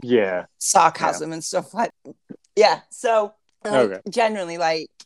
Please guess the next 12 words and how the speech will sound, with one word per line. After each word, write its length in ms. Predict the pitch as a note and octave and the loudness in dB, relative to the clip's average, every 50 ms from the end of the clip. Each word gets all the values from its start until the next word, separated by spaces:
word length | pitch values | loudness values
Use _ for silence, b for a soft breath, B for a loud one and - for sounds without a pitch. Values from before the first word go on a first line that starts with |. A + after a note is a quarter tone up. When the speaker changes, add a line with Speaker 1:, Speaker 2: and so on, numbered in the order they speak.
| _ _ _ _ - | _ _ _ _ 0
Speaker 2:
I 120 | F#3+ F#3 | 2 2
love 160 | E3+ E3 D#3+ - | 2 -2 -10 -12
them. 160 | E3 D#3+ D#3 | -14 -16 -14
So 460 | - - - F3 D#3+ D#3+ D#3+ D#3+ E3 _ _ _ _ _ _ _ _ _ | -14 -12 -8 -4 -4 -4 -4 -6 -10 _ _ _ _ _ _ _ _ _
whatever 540 | A#3+ F#3+ G#3+ A3 - G3 G3+ F3+ A3+ A3 | -8 -4 -4 0 0 0 0 -2 -4 -10
the, 440 | G3 F#3+ _ G#3+ G#3 G#3 G3+ G3 F#3+ - | -10 -10 _ -4 -2 0 0 0 -2 -4
they'll 300 | - F3+ F3+ G3 F#3+ F#3+ F3+ | -8 -6 -4 -2 -2 -2 -4
be 100 | F3 F#3 | -6 -8
doing, 400 | D#3 F#3+ G3+ G3 G3+ G3 A3+ A3 _ _ _ _ _ _ - | -8 -6 -6 -6 -6 -8 -10 -12 _ _ _ _ _ _ -10
yes, 120 | A4+ A4+ | -8 -4
Speaker 1:
Yeah. 180 | - A2+ F#2+ F2+ | -2 0 0 -2
Speaker 2:
please, 1120 | - - F4+ F#4+ F#4 F#4 F#4 F#4+ F#4+ F#4 F#4 F#4 F#4+ G4 F#4 F4+ - - - - - - | -2 -6 -8 -8 -6 -6 -6 -6 -6 -6 -6 -6 -8 -10 -14 -20 -20 -16 -16 -16 -16 -16